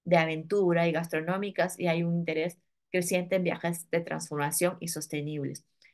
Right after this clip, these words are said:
Y de hecho, el Perú ha aprovechado y debe aprovechar esa oferta rica y diversa que tiene, justamente con estos enfoques que estamos mencionando, que son altamente demandados por el mercado estadounidense,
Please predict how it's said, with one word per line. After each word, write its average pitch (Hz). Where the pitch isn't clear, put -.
Y 185
de 175
hecho, 185
el 175
Perú 185
ha 165
aprovechado 170
y 165
debe 196
aprovechar 160
esa 170
oferta 180
rica 175
y 170
diversa 147
que 220
tiene, 170
justamente 220
con 170
estos 170
enfoques 170
que 175
estamos 165
mencionando, 151
que 151
son 165
altamente 185
demandados 165
por 170
el 156
mercado 151
estadounidense, 156